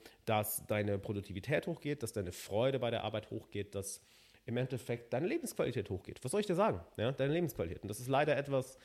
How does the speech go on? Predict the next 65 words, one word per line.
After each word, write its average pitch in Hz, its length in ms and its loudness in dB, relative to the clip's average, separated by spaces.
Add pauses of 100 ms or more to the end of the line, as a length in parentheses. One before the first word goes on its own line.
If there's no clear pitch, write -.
(380)
ähm, 117 380 0 (560)
was 117 180 2
ich 120 120 -8
bei 101 120 0
viel 220 400 -4
zu - 160 -8
vielen 156 220 0
Leuten 135 280 2
sehe. 127 220 0
Ich - 140 -6
meine, 117 140 2
ich - 60 -6
erlebe 110 220 -2
es - 220 -20 (100)
fast - 320 -8
tagtäglich 120 500 -6
bei 104 100 -4
meinen 98 180 -2
Coaching-Teilnehmern, 123 800 0 (200)
die - 80 -12
genau 95 220 -2
deswegen 92 460 -4
zu - 160 -4
mir 160 120 4
kommen. 127 400 -2
Ja, 101 180 0
die 98 60 -4
haben 92 100 -4
vielleicht 92 200 -10
nicht 110 100 -8
mehr 110 80 -2
so 95 100 -4
viel 95 120 -6
Spaß 123 540 -2
an 113 100 -6
ihrer 110 200 -2
Arbeit 98 360 -4
wie - 40 -14
früher, 139 500 0 (320)
nicht 113 160 -2
mehr 101 100 2
so 95 80 -6
viel - 140 -10
Energie 120 440 -2
wie 151 100 0
früher 123 520 2 (340)
oder 110 260 0
sind 107 200 -2
wie 123 180 -2
ausgelaugt 127 720 4
oder 104 80 0
sind 107 160 -2
wir 107 80 -2
nicht 104 140 -6
so 101 120 -6
happy, 147 440 -4
obwohl 117 260 -2
es 110 100 -10
ihnen, 113 280 -8
bei 107 100 -4
ihnen 101 160 -6
eigentlich 104 300 -8
gut 165 200 -6
läuft. 123 320 -2
Und 110 140 -12